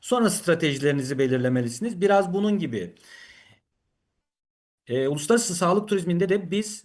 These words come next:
dünyada neler oluyor, e, verilerimiz nasıl, istatistiklerimiz nasıl gidiyor, e, burada özellikle onarılması gereken alanlarımız hangileri diye açıkçası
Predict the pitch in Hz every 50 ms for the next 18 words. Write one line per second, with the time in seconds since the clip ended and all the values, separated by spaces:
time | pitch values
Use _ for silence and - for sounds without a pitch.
0 | - 120 143 180 190 196 190 190 202 196 190 190 202 202 180 190 190 202 208 -
1 | - _ _ _ _ _ _ _ _ _ _ - 120 143 143 143 151 165 170 185
2 | 185 190 185 196 196 185 175 151 160 175 180 180 - - 196 196 - - 151 -
3 | - - 175 175 - - - - - 180 180 180 170 156 165 170 170 - 190 170
4 | 185 180 190 190 185 190 202 - _ _ _ _ _ _ _ _ - 117 127 135
5 | 127 127 127 123 117 113 113 131 160 180 180 175 - 180 180 180 175 170 - -
6 | _ 139 139 143 143 165 165 165 170 185 190 180 180 175 175 170 170 147 147 165
7 | 175 170 180 180 180 175 175 - 196 170 175 175 170 165 165 - 175 160 165 160
8 | - - _ _ _ _ - 139 160 170 170 170 170 165 165 165 160 160 165 143
9 | - - _ _ _ _ _ _ _ _ _ _ _ _ _ _ _ _ _ _
10 | - 170 185 185 175 170 151 151 135 131 117 139 190 185 196 240 254 - _ _
11 | _ _ _ _ _ _ _ _ _ _ _ _ 135 139 139 - 202 - - 185
12 | 180 - - 208 220 208 - - _